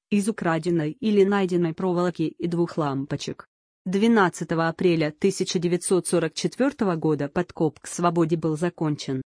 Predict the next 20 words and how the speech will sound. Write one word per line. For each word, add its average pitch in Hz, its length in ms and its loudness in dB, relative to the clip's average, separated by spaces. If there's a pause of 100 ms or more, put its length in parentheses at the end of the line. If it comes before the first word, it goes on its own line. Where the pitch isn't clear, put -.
(280)
Дождавшись 208 680 -2
глубокой 202 480 2
ночи, 160 500 0 (240)
пятнадцатого 170 680 0
апреля 165 500 0
тысяча 190 400 0
девятьсот 175 480 0
сорок 165 300 0
четвёртого 160 640 -2
года, 147 420 -4 (220)
восемьдесят 180 640 0
человек 175 480 0
выползли 180 520 0
из 160 140 -2
туннеля 180 440 2
и - 160 -4
поползли 165 500 0
в - 80 -12
сторону 165 400 2
леса. 147 480 -2